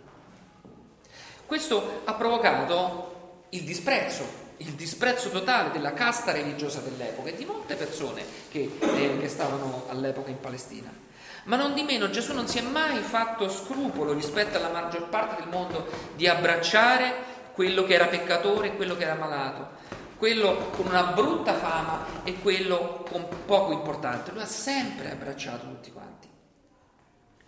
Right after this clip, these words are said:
Luca ci offre un buon esempio, nel vo-, nei vostri appunti c'è soltanto una parte di questo passo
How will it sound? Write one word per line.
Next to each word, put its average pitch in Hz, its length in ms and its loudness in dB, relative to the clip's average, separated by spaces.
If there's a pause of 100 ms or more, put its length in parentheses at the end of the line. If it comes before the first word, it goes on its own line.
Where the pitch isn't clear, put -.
(220)
Luca 247 280 0
ci 170 100 0
offre 165 220 2
un 165 60 -2
buon 151 160 0
esempio, 135 340 -4
nel 143 100 -6
vo-, - 240 -2
nei 156 120 -2
vostri 160 260 -4
appunti - 260 -6
c'è 147 100 -4
soltanto 147 400 -6
una 139 100 -4
parte 110 280 -2
di 113 80 -10
questo 113 260 -10
passo 98 440 -8